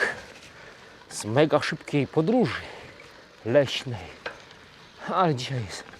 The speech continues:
iście czas do delektowania się lasem.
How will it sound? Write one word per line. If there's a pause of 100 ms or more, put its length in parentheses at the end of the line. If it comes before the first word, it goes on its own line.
(1300)
iście (1200)
czas
do (800)
delektowania
się (800)
lasem.